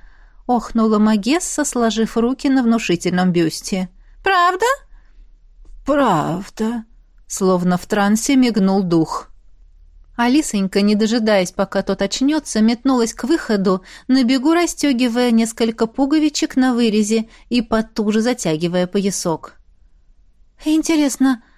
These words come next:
на кого она уже зубки наточила?"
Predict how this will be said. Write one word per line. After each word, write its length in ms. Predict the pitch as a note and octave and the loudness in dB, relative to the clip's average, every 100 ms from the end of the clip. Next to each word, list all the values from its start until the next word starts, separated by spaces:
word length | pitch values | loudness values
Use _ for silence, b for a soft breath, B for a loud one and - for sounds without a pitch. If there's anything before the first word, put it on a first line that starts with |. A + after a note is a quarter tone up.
| b b | b b
на 140 | D4 D4+ | 0 2
кого 340 | D#4 D4+ D4+ | 0 2 2
она 240 | C#4 C4+ | 4 4
уже 180 | C#4 D4 | 2 0
зубки 340 | C4+ - - G#3+ | 0 -4 0 2
наточила?" 760 | G#3+ A3 A3 - G#3+ G3 G3 | 2 0 -2 0 0 0 -2